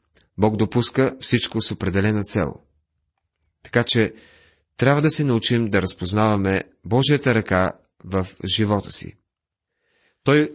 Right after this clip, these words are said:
усилено събори шатъра му като колиба в градина,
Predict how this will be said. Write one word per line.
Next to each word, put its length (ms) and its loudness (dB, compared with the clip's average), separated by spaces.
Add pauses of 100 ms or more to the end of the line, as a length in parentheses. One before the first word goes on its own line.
усилено 520 2
събори 460 2
шатъра 460 0
му 340 -4
като 260 -4
колиба 360 0
в 60 -6
градина, 480 -2